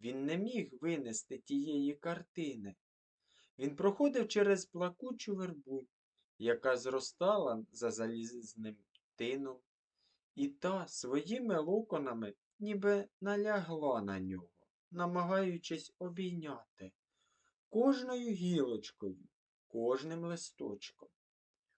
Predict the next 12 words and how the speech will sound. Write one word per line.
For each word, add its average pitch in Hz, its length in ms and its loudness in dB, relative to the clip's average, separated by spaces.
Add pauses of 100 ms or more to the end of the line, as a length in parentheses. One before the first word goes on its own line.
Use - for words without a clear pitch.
(120)
Вона 123 280 -4
сумно 269 720 -2
сколихнулась, 156 1200 -4 (120)
коли 101 300 0
той 135 320 -2
струснув 107 640 -8
її 123 300 -10
з - 60 -6
себе 98 600 -6 (580)
та 196 160 4
закрокував 139 1160 -2
швидше. - 720 -8